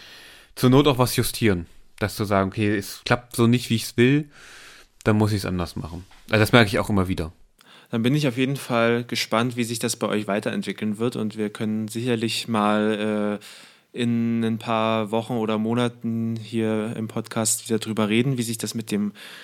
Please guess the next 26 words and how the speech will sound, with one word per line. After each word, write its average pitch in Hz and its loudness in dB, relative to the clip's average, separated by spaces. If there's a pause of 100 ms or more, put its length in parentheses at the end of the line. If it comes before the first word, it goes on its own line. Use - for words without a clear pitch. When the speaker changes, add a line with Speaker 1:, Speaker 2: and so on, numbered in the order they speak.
(120)
Speaker 2:
gemeinsamen 110 2 (220)
Arbeitszimmer 117 0
entwickelt 113 -6
hat, 143 -6
weil 107 0 (120)
Speaker 1:
Sehr 101 0
Speaker 2:
das 110 2
Speaker 1:
gerne. 107 0
Speaker 2:
ist 101 2
durchaus 117 0
spannend. 107 -2 (600)
Speaker 1:
Sehr 101 -2
gerne. 98 -2 (260)
Speaker 2:
Ansonsten 135 0 (120)
würde 123 -4
ich - -6
aber 113 2
sagen, 120 0 (340)
machen 113 -2
wir 120 6
einen 110 2
Punkt 139 2
für 101 0
heute, 92 0
oder? 110 2 (960)
Speaker 1:
Ja, - -4